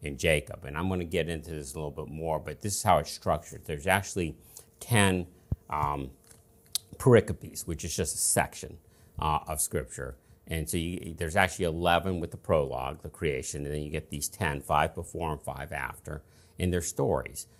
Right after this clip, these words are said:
And we're gonna talk a little bit more about this, but the stories were probably in circulation be-, when, when the people of Israel left. They, uh, scholars tend to think that these are stories that are woven together in Genesis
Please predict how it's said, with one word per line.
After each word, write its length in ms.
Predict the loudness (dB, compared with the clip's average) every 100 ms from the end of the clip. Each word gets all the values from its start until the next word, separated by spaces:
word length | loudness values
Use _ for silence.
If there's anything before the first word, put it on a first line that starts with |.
| -14 -4
And 480 | -2 0 -2 -6 -10
we're 260 | -6 -2 0
gonna 100 | -2
talk 320 | 0 -2 0
a 20 |
little 240 | -2 -2
bit 160 | -2 -4
more 240 | -2 -2
about 400 | 0 4 4 4
this, 180 | -4 -8
but 260 | -6 -10 -8
the 60 |
stories 440 | -8 0 2 2 -2
were 100 | -6
probably 800 | -4 2 2 2 -4 -6 -4 -2
in 100 | -4
circulation 840 | -4 -6 -6 -8 -8 -10 -12 -14 -20 _ -16 -10 -8
be-, 220 | -8 -10 -12
when, 260 | -8 -8
when 300 | -8 -8 -8
the 80 | -8
people 320 | -10 -10 -8
of 120 | -8
Israel 380 | -8 -6 -6 -6
left. 420 | -6 -12 -14 -20 _ _ _ _ -8
They, 260 | -6 -4
uh, 280 | -2 0 0 -4 _ -14
scholars 480 | 2 6 6 4 -2
tend 200 | -4 -4
to 40 |
think 340 | -4 -4 -4 -8
that 180 | -10
these 200 | -6 -6
are 80 | -6
stories 540 | -8 -4 -2 0 -4 -6
that 100 | -6
are 80 |
woven 440 | -6 -4 -4 -4 -6
together 360 | -4 -4 -4
in 80 | -8
Genesis 680 | -8 -10 -8 -10 -10 -10